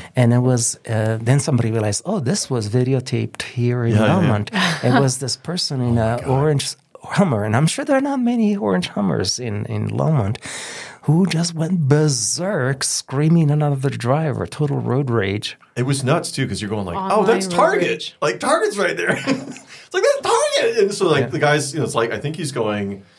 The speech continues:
Speaker 2: westbound on Nelson.
Speaker 1: Nelson.
Speaker 2: And, like, you can see Target, and he's like, the guy's behind recording, and this guy's like, "Ugh," and I can't even say what he was saying. I
Speaker 3: Oh
Speaker 2: can't
Speaker 3: my
Speaker 2: even get
Speaker 3: gosh.
Speaker 2: close to saying what he was saying.
Speaker 3: This is just
Speaker 2: And it's insane. <laughs> And you're like,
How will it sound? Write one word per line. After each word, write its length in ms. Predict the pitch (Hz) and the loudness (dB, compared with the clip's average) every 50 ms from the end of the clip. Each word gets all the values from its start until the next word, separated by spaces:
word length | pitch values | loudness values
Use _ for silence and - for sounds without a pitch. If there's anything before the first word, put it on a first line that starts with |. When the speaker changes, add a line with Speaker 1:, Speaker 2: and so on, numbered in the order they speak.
| - - - _ _ _ - 101 | -20 -20 -20 _ _ _ -8 0
Speaker 2:
westbound 640 | 110 123 131 131 139 - 127 117 113 113 110 104 104 | 2 2 2 2 0 0 0 0 2 2 0 -2 -2
on 720 | 104 107 101 98 95 95 95 95 92 92 90 90 85 85 - - _ _ _ - - - - | -2 -2 0 0 0 0 0 0 -2 -4 -6 -8 -10 -12 -16 -20 _ _ _ -20 -20 -12 -6
Nelson. 380 | 104 101 98 110 143 - 139 139 | -2 0 2 4 4 4 4 4
Speaker 1:
Nelson. 380 | 135 113 110 - 110 98 - - _ _ _ | 4 2 0 -2 -6 -6 -8 -12 _ _ _
Speaker 2:
And, 140 | 123 120 120 | -2 0 2
like, 160 | 127 127 131 | 2 0 0
you 60 | 170 156 | 0 0
can 100 | 175 143 | 0 0
see 180 | - - 185 | 0 -2 -4
Target, 560 | - - - 165 208 208 - 92 92 92 - - _ _ _ _ | -2 0 0 2 2 2 2 0 -2 -4 -6 -12 _ _ _ _
and 100 | - 107 | -4 -2
he's 200 | 127 185 165 - 143 | -2 -2 -2 -2 0
like, 320 | 117 107 104 - - - _ _ _ _ | 0 0 -2 -4 -8 -16 _ _ _ _
the 60 | - | -4
guy's 300 | 151 123 120 147 156 151 | 0 2 4 4 4 2
behind 400 | 139 131 120 123 131 131 131 127 | 2 -2 -4 -2 0 0 2 2
recording, 400 | 120 110 - - 143 147 135 117 104 | 0 -2 -2 0 2 2 2 2 0
and 60 | 104 | -4
this 80 | 104 | -6
guy's 160 | - - - - | -8 -10 -10 -12
like, 100 | - - | -14 -14
"Ugh," 240 | - - - - - - | -8 -6 -4 -4 -2 0
and 60 | 156 | 0
I 60 | 139 | 0
can't 180 | 131 139 165 143 | 2 2 0 0
even 120 | 117 104 98 | 0 0 -2
say 220 | - - 101 98 | -2 -2 -2 -2
what 100 | 104 98 | -2 -4
he 60 | 98 | -6
was 120 | 90 87 - | -8 -8 -8
saying. 320 | - 92 - - - - - | -8 -8 -8 -8 -10 -6 -2
I 100 | - 113 | 0 2
Speaker 3:
Oh 40 | |
Speaker 2:
can't 120 | - - 156 | 2 4 4
Speaker 3:
my 80 | 135 | 4
Speaker 2:
even 120 | 131 123 131 | 4 2 2
get 80 | - - | 0 -2
Speaker 3:
gosh. 80 | - - | 0 2
Speaker 2:
close 260 | 151 147 143 - - | 2 2 2 2 -2
to 80 | - - | -4 -4
saying 220 | - 101 90 90 | -4 -4 -4 -4
what 80 | 92 90 | -6 -8
he 80 | 87 92 | -8 -8
was 140 | 85 - | -8 -6
saying. 180 | - 92 82 - | -6 -6 -6 -6
Speaker 3:
This 220 | - 98 - - | -6 -8 -8 -10
is 160 | 175 160 - - | -10 -12 -10 -10
just 340 | - 170 151 - - - | -12 -12 -10 -10 -4 2
Speaker 2:
And 100 | 123 131 | 4 4
it's 160 | 147 147 147 180 | 4 4 2 0
insane. 720 | 175 175 165 - - - - 311 - - - 359 254 - | 0 -2 -2 -2 -4 -2 -2 -4 -2 0 0 -2 -2 -2
<laughs> 20 | |
And 80 | - 202 | -2 -2
you're 100 | 220 165 | 0 0
like, 220 | 151 143 135 - | 0 0 -2 -6